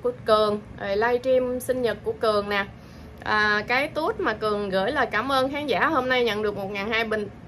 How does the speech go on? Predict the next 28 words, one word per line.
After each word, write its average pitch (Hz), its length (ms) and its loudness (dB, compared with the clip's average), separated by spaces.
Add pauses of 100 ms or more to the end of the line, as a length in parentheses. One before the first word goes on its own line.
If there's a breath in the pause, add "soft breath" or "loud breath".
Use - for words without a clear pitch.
luận 190 260 0
và 196 360 2 (160)
ba 214 180 2
ngàn 202 220 -4
sáu 233 200 0
lượt 214 240 0
thích 320 180 -4
rồi 196 160 -6
cả 180 80 -6
nhà. 196 240 -4 (800 loud breath)
Đó, 233 360 2 (180)
à, 196 880 -2
rất 247 220 -2
mong 226 260 0
là 190 380 -2 (540 loud breath)
mọi 196 120 -4
người, 190 360 2
à, 185 320 2
sử 185 200 -2
dụng 220 260 0
Facebook 226 360 0
thì 214 100 -2
tương 220 260 0
tác 226 200 0
với 294 100 0
trang 226 240 -2
này 190 200 0
ha. 233 220 2